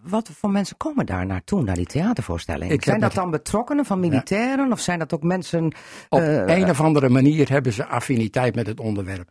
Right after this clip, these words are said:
Speaker 1: Met
Speaker 2: Eh,
Speaker 1: Srebrenica?
Speaker 2: ja. Nou, niet, niet direct met Srebrenica, maar ook, eh, eh, kinderen van Indië-veteranen bijvoorbeeld.
Speaker 1: Oh.
Speaker 2: Eh, of anderszins mensen die op een of andere manier, eh,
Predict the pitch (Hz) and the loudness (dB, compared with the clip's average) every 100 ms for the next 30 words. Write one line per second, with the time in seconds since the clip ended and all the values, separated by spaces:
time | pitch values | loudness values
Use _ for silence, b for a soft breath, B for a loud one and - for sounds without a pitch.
0 | - - 110 - - 156 135 123 123 123 | -8 -2 2 2 2 2 0 -2 0 0
1 | 120 _ - 180 196 196 190 214 - 196 | 0 _ -2 2 4 4 4 2 2 2
2 | 202 170 170 156 135 - 131 170 151 139 | 4 4 0 2 -2 -2 -2 0 2 2
3 | 135 - 165 - b b b 131 117 107 | 2 2 0 -2 b b b -2 0 0
4 | 107 - 107 107 95 170 143 120 127 160 | -2 -4 -6 -6 -4 -2 -2 -2 -4 0
5 | 165 185 160 175 156 147 139 113 104 98 | 2 2 0 0 0 0 0 -2 -4 -8
6 | 95 95 _ b b 92 110 143 110 107 | -10 -12 _ b b -4 0 2 2 0
7 | - - 107 - 127 160 113 - 147 101 | 0 -2 -2 -2 -4 -2 -2 -2 -2 -2
8 | 123 139 117 135 117 117 - 165 175 139 | -2 -2 -4 -6 -4 -4 -2 0 2 2
9 | 143 139 131 139 139 135 120 - 127 | 2 4 4 4 4 4 0 -4 -10